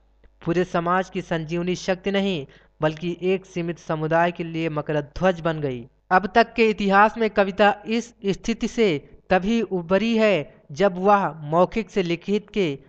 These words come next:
विभाजन की सभी सीमाओं को तोड़कर विकसित हुई है, जैसे कि भक्तिकाल की कविता। लेखन से मुद्रण की संस्कृति में प्रवेश के कारण साहित्य से समाज का, विशेषतया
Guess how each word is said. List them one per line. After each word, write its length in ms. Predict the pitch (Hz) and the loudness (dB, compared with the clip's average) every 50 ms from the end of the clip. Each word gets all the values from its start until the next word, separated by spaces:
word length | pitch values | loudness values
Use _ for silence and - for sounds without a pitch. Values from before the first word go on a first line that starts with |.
| _ _ - | _ _ -2
विभाजन 520 | 156 165 160 185 196 190 185 190 214 202 | -2 0 2 2 2 2 2 0 -2 -4
की 140 | 202 - 185 | -4 -8 -6
सभी 300 | - - 180 165 175 175 | -2 -2 -2 0 -2 -4
सीमाओं 460 | 165 - 175 165 170 170 180 180 185 | -4 -6 -4 -2 0 0 0 0 -2
को 160 | 180 - 165 | -2 -2 -4
तोड़कर 640 | 160 160 - 170 190 196 196 190 202 196 170 143 131 - - - _ _ _ - | -2 0 2 2 2 2 2 2 2 2 2 2 0 -4 -14 -20 _ _ _ -4
विकसित 500 | 151 165 160 - - 202 185 - - - | -4 -4 -2 -2 -2 -4 -4 -4 -6 -4
हुई 200 | 160 160 175 185 | -2 -2 0 0
है, 380 | 175 185 175 143 127 - - - _ _ _ - | 0 0 0 0 -2 -6 -10 -20 _ _ _ 0
जैसे 320 | 147 160 170 165 - 196 | 2 2 2 2 0 -2
कि 280 | 190 190 170 139 135 139 - - | -4 -4 -6 -10 -10 -12 -10 -4
भक्तिकाल 540 | - 175 190 190 - 190 - - 139 143 143 | 0 0 0 0 -2 -4 -2 0 0 0 -2
की 140 | 135 - 180 | -4 -6 -6
कविता। 480 | 175 - 139 139 - - 123 - 143 - _ _ _ - | -4 -4 -6 -6 -6 -10 -12 -12 -14 -18 _ _ _ -8
लेखन 480 | 160 156 175 190 185 - - 233 233 240 | -2 0 0 0 0 0 -2 -2 -2 -2
से 300 | 226 - 240 202 151 143 - - _ _ _ - | -2 -2 -2 0 -2 -4 -8 -14 _ _ _ -6
मुद्रण 420 | 156 165 175 160 160 202 220 220 | -4 -4 -4 -2 0 0 2 0
की 280 | 220 220 - 151 131 131 - _ _ _ _ _ _ _ _ _ _ - | 0 -4 -6 -6 -6 -8 -12 _ _ _ _ _ _ _ _ _ _ 0
संस्कृति 500 | 185 196 190 180 - - 220 220 233 226 | 0 0 -2 -4 -4 -4 -4 -2 -2 0
में 140 | 208 208 | 0 0
प्रवेश 440 | 196 190 180 180 170 196 208 214 - | 0 2 0 2 2 2 0 0 -2
के 260 | - - 175 143 135 - - _ _ _ _ _ _ - | -4 -4 -4 -4 -6 -8 -14 _ _ _ _ _ _ 0
कारण 280 | - 175 180 196 202 | 2 2 2 2 0
साहित्य 540 | 196 - - 190 180 180 180 208 202 - 226 | -2 -2 0 2 2 2 0 -2 -6 -6 -8
से 180 | 208 - 220 196 | -6 -4 -4 -4
समाज 480 | 180 - 180 170 175 185 196 190 - | -2 -2 -2 0 0 0 0 -2 -4
का, 380 | - - 143 135 127 135 - _ _ _ _ _ _ _ _ - | -8 -8 -8 -8 -8 -10 -14 _ _ _ _ _ _ _ _ -8
विशेषतया 760 | 156 151 - 185 185 180 - - 190 180 185 190 190 226 | -8 -4 -2 -2 -2 -2 -2 -2 0 2 2 0 -2 -4